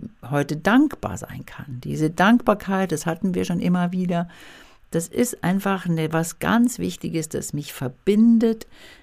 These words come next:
mit dem Hier und Jetzt und mit dem, was hier gut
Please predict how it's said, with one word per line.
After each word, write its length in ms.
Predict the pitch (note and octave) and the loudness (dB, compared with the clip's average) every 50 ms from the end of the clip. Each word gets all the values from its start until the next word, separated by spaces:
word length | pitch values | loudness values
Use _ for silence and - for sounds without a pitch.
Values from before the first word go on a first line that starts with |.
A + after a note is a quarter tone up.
| _ _ - | _ _ -2
mit 260 | C#3 C#3 C3 - - | -2 -2 -2 -2 -2
dem 160 | B2+ B2+ C3 | 0 2 2
Hier 320 | C3 B2+ D#3+ E3+ D#3+ - - | 2 2 2 2 2 2 2
und 180 | A#2+ B2 B2+ | -2 -2 0
Jetzt 420 | D#3+ F3+ A3 B3 - - - - - | 4 4 4 4 2 -2 -6 -6 -4
und 160 | D3+ C#3+ C#3 | -4 -2 -2
mit 200 | C#3 C3+ C3+ - | -2 -4 -2 -2
dem, 220 | B2+ C3+ D#3 D#3 | -2 0 0 0
was 200 | C#3 C3+ C3+ C3+ | 0 -2 -4 -4
hier 240 | - - - B2+ A#2+ | -6 -6 -2 -2 -2
gut 460 | B2 B2 - F#3 F#3+ F#3+ F#3 F3 - | -2 -2 0 2 2 2 0 -2 -6